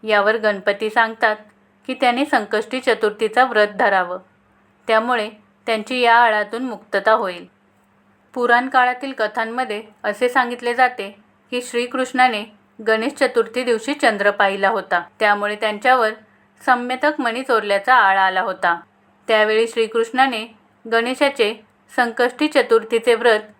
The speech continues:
पूर्ण केले, तेव्हा त्यांना मुक्ती मिळाली. तर मित्रमैत्रिणींनो, संकष्टी चतुर्थीच्या व्रताचे महत्त्व आणि पूजाविधी याबद्दल आपण माहिती ऐकली.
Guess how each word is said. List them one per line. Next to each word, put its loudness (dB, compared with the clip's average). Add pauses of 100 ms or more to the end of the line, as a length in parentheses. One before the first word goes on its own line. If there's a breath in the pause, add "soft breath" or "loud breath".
(140)
पूर्ण -2
केले, -2 (440)
तेव्हा 4
त्यांना -2
मुक्ती -4
मिळाली. 0 (840)
तर 0
मित्रमैत्रिणींनो, -4 (560)
संकष्टी -2
चतुर्थीच्या -2
व्रताचे 0
महत्त्व 0 (360)
आणि -2
पूजाविधी -4 (360)
याबद्दल 0
आपण -4
माहिती -4
ऐकली. -4